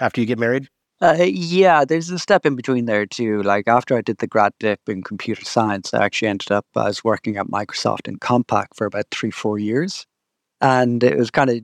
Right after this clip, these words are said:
Speaker 2: during that time, towards the latter end, that it became just physically really difficult to do what I was doing. And the technology still wasn't exactly there in order to be able to kinda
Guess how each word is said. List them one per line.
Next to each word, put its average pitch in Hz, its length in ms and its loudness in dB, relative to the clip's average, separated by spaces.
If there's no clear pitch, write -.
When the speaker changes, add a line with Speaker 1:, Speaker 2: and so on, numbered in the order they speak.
Speaker 2:
during 131 440 2
that 123 240 -2
time, 117 200 -2
towards 113 240 -4
the 113 60 -2
latter 117 520 -2
end, 104 380 -10
that 107 240 0
it - 140 -10
became 107 460 -2
just - 240 -6
physically 110 500 -2
really 107 600 -2
difficult 101 640 -4
to - 120 -10
do 101 200 -6
what 98 100 -12
I - 100 -6
was - 140 -8
doing. 101 460 -6
And 113 340 -2
the 117 80 2
technology 127 880 0
still 117 340 -2
wasn't 113 460 -4
exactly 113 600 -4
there 127 480 0
in 117 220 -4
order 113 460 0
to - 100 -12
be 107 220 -2
able 107 380 -4
to 101 360 -4
kinda 127 240 2